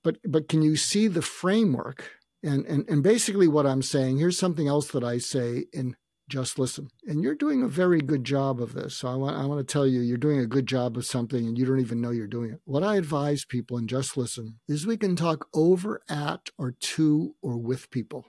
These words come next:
And you want to toggle between to and with. And you want to toggle away from over and at. And I've been coaching some motivational speakers and I say, "You know, you don't exactly have a cult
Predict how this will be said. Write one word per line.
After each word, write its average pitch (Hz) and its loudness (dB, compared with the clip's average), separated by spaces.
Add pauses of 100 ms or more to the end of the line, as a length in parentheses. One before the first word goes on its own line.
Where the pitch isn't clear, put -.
And 151 2
you 160 6
want 196 4
to 170 0
toggle 196 0
between 160 0
to 170 0
and 123 0
with. - -4
And 139 0
you 147 2
want 165 0
to 175 0
toggle 165 -2
away 131 4
from 131 -4
over 135 2
and 127 -6
at. - -10 (180)
And 147 2
I've 160 4
been 156 4
coaching 170 4
some 135 2
motivational 143 4
speakers 139 2
and 131 2
I 131 0
say, 156 0 (100)
"You 160 0
know, 147 0
you 143 2
don't 247 2
exactly 156 0
have 131 0
a - -10
cult - -2